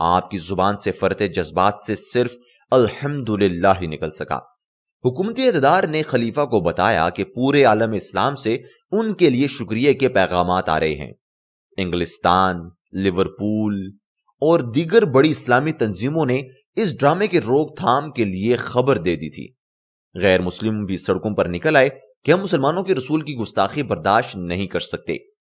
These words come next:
वो आपके लिए सेहत व आफियत की दुआएं कर रहे हैं। मिस्र और अलजायर में लोग खुशी के मारे सड़कों पर निकल आए हैं। "मेरे सरदार,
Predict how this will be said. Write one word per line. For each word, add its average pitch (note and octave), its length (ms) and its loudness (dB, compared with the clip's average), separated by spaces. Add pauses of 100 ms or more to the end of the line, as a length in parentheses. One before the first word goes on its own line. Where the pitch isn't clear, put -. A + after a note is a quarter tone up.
(340)
वो G#3 120 6
आपके F#3+ 380 2
लिए E3+ 140 -2
सेहत B2+ 340 2
व D3+ 40 6
आफियत B2+ 400 0
की D3+ 100 -6
दुआएं G2+ 340 2
कर F#2+ 160 0
रहे E2 200 2
हैं। D2+ 220 -10 (540)
मिस्र G2 320 -2
और F#2 120 6
अलजायर F#2 480 2
में F#2+ 120 -4
लोग G2 260 -2
खुशी G2+ 240 -6
के F2+ 100 -2
मारे A2 380 2 (220)
सड़कों F3+ 460 4
पर D#3 140 2
निकल G2 240 0
आए G#2 120 6
हैं। D#2 200 -4 (480)
"मेरे F#3 260 6
सरदार, C#3 680 2